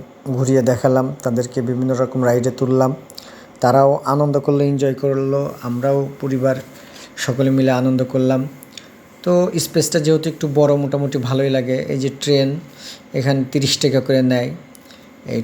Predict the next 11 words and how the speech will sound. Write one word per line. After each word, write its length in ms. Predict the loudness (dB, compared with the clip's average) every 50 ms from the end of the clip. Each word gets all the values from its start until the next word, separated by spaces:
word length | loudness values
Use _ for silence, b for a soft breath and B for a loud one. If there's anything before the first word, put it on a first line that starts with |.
| -4
ট্রেনে 260 | 0 2 2 2 2 2
বাচ্চারা 440 | 2 0 0 0 -2 0 0 0
চড়তে 340 | -2 -2 -4 -4 -4 -4 -4
পারে, 320 | -2 -2 0 0 0 0 0
এখানে 200 | 0 -2 -2 -2
মোটামুটি 440 | -2 -2 -2 -2 -2 -2 -2 -2
একটা 200 | -4 -4 -4 -4
ভালো 320 | -4 -2 -2 -2 0 0 0
আনন্দ 400 | 0 0 0 0 0 0 0 0 0
পায় 140 | 0 -2 -2
তারা। 280 | 0 0 0 0 -2